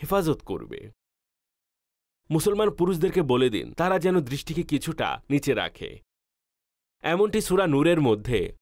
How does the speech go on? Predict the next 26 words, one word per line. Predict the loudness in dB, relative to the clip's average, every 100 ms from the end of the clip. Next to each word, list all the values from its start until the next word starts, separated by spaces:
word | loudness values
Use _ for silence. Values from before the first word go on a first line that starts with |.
| _ _
আল্লাহ | 0 2 2
তাআলা | 0 0
ইরশাদ | -2 -4 -2 -4
করেছেন। | -4 -8 -8 -12 -4
অতঃপর | -2 0 0
সামনে | 0 0 2
মহিলাদের | 2 4 2 2 2
ব্যাপারে | 2 2 0 0
ইরশাদ | -4 -4 -6
করেছেন, | -6 -8 -8 -12 -14 -16 _ _ _ _
"তাই | -2 -2 0
নিজের | 0 0 0
দৃষ্টি | 0 0
অবনমিত | 0 0 2 2 2
রাখা | 2 0 -4 -2
ব্যতীত | 0 0 0
আপনার | 0 0 -2
কাছে | 0 -2 -2 -4 -2
আর | -4
কি | -2 -2
উপায়? | -2 -4 -8 -10 -2
কেননা | 2 4 2
প্রথমে | 2 2 4 2
দৃষ্টি | 2 0 0
ধাবিত | 0 0 -2 -2
হয়, | -6 -8 -12